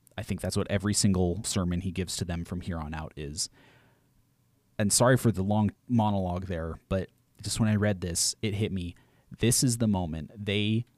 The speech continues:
wanted to, they premeditated killing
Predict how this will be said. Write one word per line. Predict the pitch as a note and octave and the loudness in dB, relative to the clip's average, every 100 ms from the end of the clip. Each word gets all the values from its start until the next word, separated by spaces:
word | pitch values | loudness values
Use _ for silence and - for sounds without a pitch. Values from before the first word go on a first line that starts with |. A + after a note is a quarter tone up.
| _ _ | _ _
wanted | - F2 F#2 G#2 A2+ B2+ A2+ B2 - _ | -12 -6 -2 0 2 2 2 0 -6 _
to, | - G2 D#2 | -6 -6 -2
they | G2+ F#2 - _ _ | -4 -4 -10 _ _
premeditated | - B2 C#3 B2 G#2+ F#2 G#2 F#2+ F#2 F#2+ - | 2 4 6 6 4 2 0 0 -2 -6 -14
killing | - G#2+ F2+ E2+ F#2 | -2 0 0 -4 -8